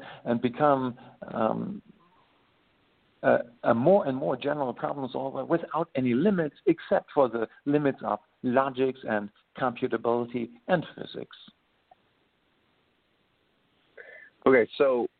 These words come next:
Speaker 2: so, so let me understand this. So let's say I,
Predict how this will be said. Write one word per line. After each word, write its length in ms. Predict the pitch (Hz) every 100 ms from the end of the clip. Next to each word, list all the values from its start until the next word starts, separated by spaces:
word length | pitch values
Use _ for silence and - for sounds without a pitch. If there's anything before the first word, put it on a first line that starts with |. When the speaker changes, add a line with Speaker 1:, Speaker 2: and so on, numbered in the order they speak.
| _ _ - -
Speaker 2:
so, 420 | 120 113 110 104 - - _ _ _ _ _ _ -
so 140 | 107
let 140 | 110 120
me 160 | 113
understand 500 | 107 101 - 98 92
this. 100 | 80 -
So 340 | 90 87 80 80 _ -
let's 160 | 95 101 - 110
say 380 | 95 92 85 -
I, 140 | -